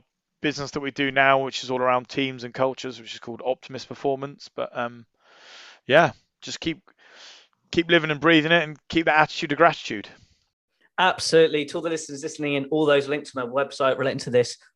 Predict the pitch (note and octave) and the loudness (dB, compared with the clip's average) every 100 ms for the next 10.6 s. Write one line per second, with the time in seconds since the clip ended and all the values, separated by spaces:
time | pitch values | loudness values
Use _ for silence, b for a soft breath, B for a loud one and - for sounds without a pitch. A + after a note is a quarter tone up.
0 | _ C3+ C3 B2+ B2 - D3 C#3+ B2+ B | _ -4 -4 -6 -6 -2 0 0 0 B
1 | B B D3+ D3+ D3 C#3+ C#3+ C3+ C#3+ - | B B 2 4 4 4 0 -2 -4 -4
2 | C3+ C#3 C3 C3 C3 A#2+ C3 - C3+ C3+ | -4 -2 -2 0 -4 -2 -2 2 4 4
3 | C3+ C3 - C3 C3 B2 A#2+ A#2 A2 - | 2 -2 -6 -6 -2 0 0 0 -4 -6
4 | - - _ _ _ _ F3 D#3+ G3+ G3 | -14 -16 _ _ _ _ -4 6 8 8
5 | G#3 - F#3 - D3+ G2+ _ _ _ - | 6 2 2 4 4 0 _ _ _ -4
6 | C3+ F3 F3+ E3+ D#3 C#3 - C#3 - - | 8 10 10 4 2 0 -4 -6 -6 -10
7 | - - B2+ A#2+ - A#2+ A#2 - B2 - | -12 -6 -6 -6 -6 -6 -6 -6 -6 -4
8 | A#2+ A#2+ A2+ A2+ - B2 D#3 - - C3+ | 0 2 2 0 -2 -2 0 -2 -4 -2
9 | B2+ A#2 - B2 C#3+ D#3 C#3+ C3+ B2+ B2 | -2 -2 -6 -10 -6 -6 -4 -4 -2 -2
10 | A#2+ - - B2 C3 D#3 | -2 -4 2 2 2 -2